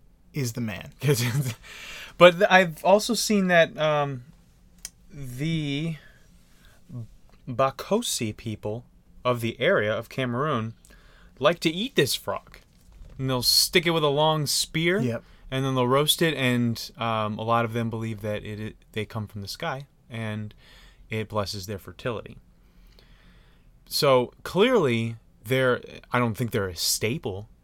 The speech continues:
Speaker 2: for this group of people, but they're,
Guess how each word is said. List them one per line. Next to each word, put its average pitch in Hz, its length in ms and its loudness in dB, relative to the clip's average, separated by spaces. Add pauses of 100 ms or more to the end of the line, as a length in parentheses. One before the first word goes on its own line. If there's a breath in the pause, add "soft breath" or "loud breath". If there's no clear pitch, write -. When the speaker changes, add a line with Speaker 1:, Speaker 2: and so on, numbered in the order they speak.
Speaker 2:
for 101 460 -4
this 110 180 -8
group 104 180 -6
of 101 140 -12
people, 104 500 -6
but 104 320 -2 (320)
they're, 110 420 0